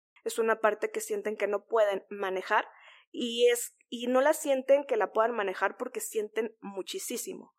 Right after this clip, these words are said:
O sea, las emociones son muy intensas en, en ellos, en ellas.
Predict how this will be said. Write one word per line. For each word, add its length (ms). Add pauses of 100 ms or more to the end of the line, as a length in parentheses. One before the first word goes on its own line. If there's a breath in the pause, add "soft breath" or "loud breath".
(260 soft breath)
O 40
sea, 120
las 180
emociones 440
son 260
muy 420
intensas 640
en, 300
en 240
ellos, 380
en 120
ellas. 480